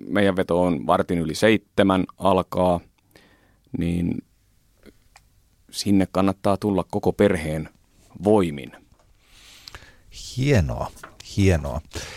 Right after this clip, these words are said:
Speaker 2: Me itse asiassa voitaisiin tästä, näistä muista musiikkijutuista puhua kanssa, koska,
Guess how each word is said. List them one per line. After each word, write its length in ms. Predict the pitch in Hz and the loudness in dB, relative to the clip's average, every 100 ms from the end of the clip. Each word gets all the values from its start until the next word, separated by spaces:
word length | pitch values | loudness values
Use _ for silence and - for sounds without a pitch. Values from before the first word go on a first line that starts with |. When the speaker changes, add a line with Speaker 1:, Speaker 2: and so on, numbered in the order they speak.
| - - - - | -20 -20 -20 -4
Speaker 2:
Me 140 | 160 226 | 0 2
itse 220 | 285 311 | 0 -2
asiassa 140 | 285 | 0
voitaisiin 320 | 285 277 240 | 0 0 -4
tästä, 300 | - - 233 233 | -4 -4 -4 -4
näistä 260 | 214 - 233 | -4 -4 -4
muista 320 | 269 269 - | -4 -4 -2
musiikkijutuista 760 | 139 123 123 - 127 - 123 131 | -2 -2 -4 -4 -4 -2 -4 -4
puhua 320 | - 131 139 - | -4 -2 -2 -2
kanssa, 380 | - 202 - 104 | -2 -2 -2 -4
koska, 480 | 117 - - 127 | -4 -4 0 -2